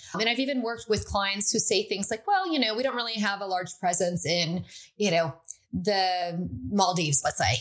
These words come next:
right? And so we're not going to translate content at all." And I always respect that decision because I think it's smart to have marketers who understand what their priorities are. Otherwise, if you're trying to be everything to everyone, you're nothing to anyone. So you have to be smart, going back to our strategy.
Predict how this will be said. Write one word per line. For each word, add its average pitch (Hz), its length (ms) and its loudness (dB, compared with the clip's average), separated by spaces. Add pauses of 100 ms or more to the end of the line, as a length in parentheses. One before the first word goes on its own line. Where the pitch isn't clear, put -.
(220)
right? 202 340 2
And 208 140 2
so 208 240 4
we're 208 80 -2
not 196 200 2
going 196 180 -2
to 190 100 2
translate 170 440 0
content 165 500 2
at 156 260 -2
all." 127 300 -2 (320)
And 294 80 0
I 359 40 4
always 440 280 2
respect 190 400 0
that 185 140 0
decision 196 400 2
because 196 220 -4
I 190 60 -2
think 196 200 -6
it's - 180 0
smart 185 320 2
to 226 100 -4
have 170 240 0
marketers 185 500 -2
who 190 120 0
understand 175 720 2 (300)
what 190 180 2
their 226 120 0
priorities 208 600 -2
are. 339 340 -2
Otherwise, 196 720 0 (260)
if 214 120 4
you're 233 80 -2
trying 254 220 -4
to 254 120 -2
be 208 200 -4
everything 202 360 0
to 175 140 0
everyone, 196 580 -4
you're 190 240 -6
nothing 185 340 0
to - 140 -2
anyone. 127 360 0 (120)
So - 120 6
you 285 60 0
have 277 60 -6
to 262 60 -4
be 277 80 0
smart, 226 500 0
going 220 160 -4
back 196 200 0
to 226 60 -6
our 185 100 -2
strategy. 180 760 -2